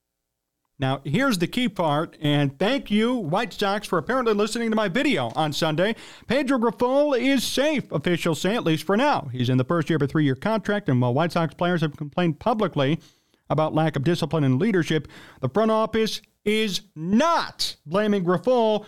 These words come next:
for their forty-nine and seventy-seven record. He is not to blame. Thank you, Jerry. You got that one right. He is not to blame. And I put out a video about this, people killing me all over Twitter. Tell me how Pedro Grifol is to blame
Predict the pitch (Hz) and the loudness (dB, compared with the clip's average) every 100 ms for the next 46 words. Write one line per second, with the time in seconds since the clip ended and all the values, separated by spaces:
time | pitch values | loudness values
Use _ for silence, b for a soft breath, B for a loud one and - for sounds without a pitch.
0 | B 185 196 202 202 220 233 233 190 185 | B 0 2 0 0 2 4 4 4 2
1 | 185 185 185 - 156 160 147 - 131 143 | 0 0 0 2 0 2 0 0 2 2
2 | 135 117 - _ _ _ _ _ _ _ | 2 -2 -10 _ _ _ _ _ _ _
3 | _ _ _ _ _ _ _ _ _ - | _ _ _ _ _ _ _ _ _ -4
4 | 165 175 170 - 151 165 196 175 - - | 2 2 0 -6 -6 0 0 0 -2 -10
5 | - _ 160 135 147 143 139 139 b b | -10 _ -4 -2 0 2 0 -2 b b
6 | - 170 160 - - 123 - 156 180 202 | -4 0 0 -4 -12 -6 -2 2 2 0
7 | 135 131 151 143 156 151 160 156 120 - | -2 0 0 0 -2 0 0 2 -2 -6
8 | - _ _ _ _ _ _ - 156 170 | -20 _ _ _ _ _ _ -2 0 0
9 | 156 160 160 165 156 - - 131 123 110 | -4 -6 -2 0 -2 -6 -6 -2 -2 -2
10 | 98 123 127 214 220 196 214 214 202 196 | -4 -4 -2 0 2 2 2 2 2 0
11 | 196 196 180 180 180 - - 185 196 185 | 0 -2 -2 -2 -2 -4 -6 -2 2 2
12 | 185 190 190 190 170 156 147 B B B | 2 2 0 0 0 0 0 B B B
13 | - 196 226 214 185 175 170 175 180 160 | -6 -2 2 2 2 0 0 0 0 0
14 | 151 147 165 151 147 131 147 143 117 | 0 0 0 0 0 0 0 2 0